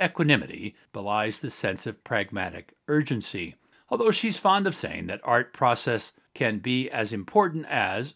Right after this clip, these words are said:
or in some cases even more important than, art product. She's aware that budget-scrutinizing politicians and dollar-stretching art administrators may care more about data-driven results than soul-nurturing quests.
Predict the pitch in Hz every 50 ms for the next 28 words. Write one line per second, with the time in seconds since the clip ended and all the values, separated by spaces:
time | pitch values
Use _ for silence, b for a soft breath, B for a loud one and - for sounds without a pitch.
0 | _ - 104 104 107 117 113 107 104 151 147 131 - 127 113 104 117 123 110 -
1 | - _ - 147 120 107 98 101 95 92 95 139 220 - 196 120 - - 101 87
2 | 87 - 104 - - _ _ _ _ _ - - 104 101 - - 135 113 110 107
3 | _ - - - 226 233 185 87 73 76 - - _ b b b b b b -
4 | 247 226 202 247 240 247 247 254 247 214 190 160 - - - 143 151 147 - 175
5 | 156 - - - - - 208 180 - 139 131 127 120 - 143 131 123 - - 147
6 | 131 131 127 - - 143 113 - - - _ _ - - 123 110 117 - - 139
7 | 123 131 131 156 151 135 - - - 147 127 120 - - 117 101 101 - _ -
8 | 165 165 160 156 156 _ _ - 110 92 110 160 226 220 165 - - - 73 71
9 | - 127 131 - 147 147 151 147 - - 196 185 180 175 B B B B B B
10 | B - 170 196 214 202 - - 151 131 143 139 139 135 _ - 127 139 139 156
11 | 165 151 123 135 131 120 113 107 101 104 113 107 - 147 - - - 110 - -
12 | - 98 95 95 92 - - - - 113 104 98 95 92 92 - _ _ _ -
13 | - 107 107 104 - - - - 82 85 85 85 - - - - 170 131 - -
14 | - - - - -